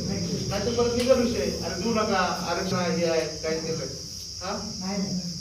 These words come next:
Speaker 1: होईल हो. हा? मोदी, तुम्ही भरभरून दिलं, मोदीजींनी पण भरभरून दिले. आम्ही आता इथं आजूबाजूला दिसतोय, आम्ही करणारे कोणी नाही, आम्ही फक्त निमित्त आहोत, माध्यम आहोत. जो वीस कोटीचा निधी झालाय, जो एक कोटीचा निधी आलाय, जो सत्तावन्न कोटीचा निधी आहे, जो आजूबाजूला एवढा विकास दिसतो,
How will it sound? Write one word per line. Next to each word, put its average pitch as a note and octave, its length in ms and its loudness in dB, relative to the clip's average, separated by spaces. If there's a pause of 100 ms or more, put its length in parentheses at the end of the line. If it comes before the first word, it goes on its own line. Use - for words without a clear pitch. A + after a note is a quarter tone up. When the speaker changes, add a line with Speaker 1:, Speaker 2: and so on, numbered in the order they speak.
(320)
Speaker 1:
होईल A3+ 200 6
हो. A3+ 440 4 (680)
हा? F#3 580 4 (380)
मोदी, G4+ 260 6
तुम्ही A3 240 2
भरभरून B3 420 12
दिलं, C4 160 8
मोदीजींनी B3 420 8
पण B3+ 160 6
भरभरून A#3+ 280 6
दिले. G#3 200 0 (300)
आम्ही G#3 480 2
आता G3+ 200 0
इथं G#3+ 240 6
आजूबाजूला G#3 500 4
दिसतोय, - 300 0
आम्ही G3+ 220 0
करणारे G3 520 0
कोणी G3 160 4
नाही, F#3 460 0 (140)
आम्ही F#3+ 220 -2
फक्त F#3 220 -2
निमित्त G3+ 440 0
आहोत, G3 160 4
माध्यम E3 380 2
आहोत. - 220 -4 (1080)
जो G3 160 6
वीस G3+ 300 2
कोटीचा G3+ 280 2
निधी F#3+ 280 0
झालाय, F#3 380 0
जो F3+ 440 0
एक F3 160 -4
कोटीचा F#3 240 -2
निधी F3+ 240 -2
आलाय, F3 320 2
जो F3+ 120 0
सत्तावन्न F3 440 0
कोटीचा F#3 260 -2
निधी F3 160 -2
आहे, F3 180 0
जो F3 100 0
आजूबाजूला E3+ 520 0
एवढा F3 220 4
विकास F#3 400 2
दिसतो, - 380 -4